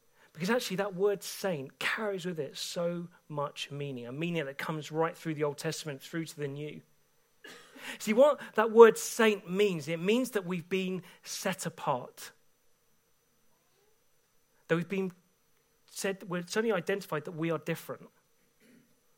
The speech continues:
Different to who we used to be. Different to anyone else who's not centered their life around Jesus.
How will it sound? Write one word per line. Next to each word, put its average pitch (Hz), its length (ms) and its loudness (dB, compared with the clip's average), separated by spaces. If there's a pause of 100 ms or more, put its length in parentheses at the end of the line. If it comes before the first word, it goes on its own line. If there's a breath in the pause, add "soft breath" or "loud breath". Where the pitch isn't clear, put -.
(180)
Different 202 320 -2
to 190 100 -2
who 185 140 0
we 185 120 -2
used 175 280 -6
to 147 60 -12
be. 151 160 -14
Different 214 460 2 (560 soft breath)
to - 160 -4
anyone 185 300 2
else 170 180 -4
who's 156 140 -8
not 185 200 -2
centered 151 340 -8
their 156 100 -2
life 156 280 -4
around 160 220 -8
Jesus. 170 560 -12